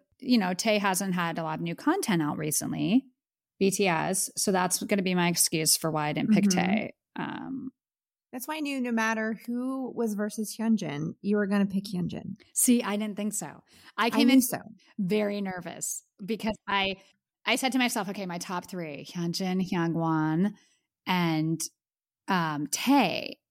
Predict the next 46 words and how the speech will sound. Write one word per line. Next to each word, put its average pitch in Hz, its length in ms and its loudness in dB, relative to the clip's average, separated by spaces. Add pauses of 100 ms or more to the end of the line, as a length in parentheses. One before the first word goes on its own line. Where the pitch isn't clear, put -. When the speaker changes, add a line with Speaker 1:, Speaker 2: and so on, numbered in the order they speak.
(160)
Speaker 1:
And 208 160 2
then 202 140 2
I 190 140 0
said, 196 500 -4
uh, 190 100 -6
like, 175 220 -4
I, 170 220 -2 (280)
I've 220 120 2
been 277 120 6
thinking 185 200 0
about 151 180 0
this 143 180 -2
'cause 170 140 -6
clearly 170 380 -2
I 156 40 -4
was 160 140 -6
nervous, 156 280 -6
you 143 60 -8
guys. - 340 -10 (380)
I 214 100 2
was 214 120 2
like, 214 220 2
Speaker 2:
<laughs> 349 260 0 (160)
Speaker 1:
"Okay, 220 400 2
I 202 120 0
think - 180 -6
I'm 214 80 -2
gonna 208 120 0
be 196 120 -4
honest 190 260 -2
with 190 80 -4
myself. - 680 -6
I 180 80 0
think 175 240 -2
Tae 180 300 2
and 208 120 6
Hyunjin 196 420 4
are 165 100 2
a 156 60 0
little 160 200 -2
bit 175 100 2
above 170 260 0
Hyungwon 151 500 -2
at - 80 -10
the - 80 -8
moment." - 320 -10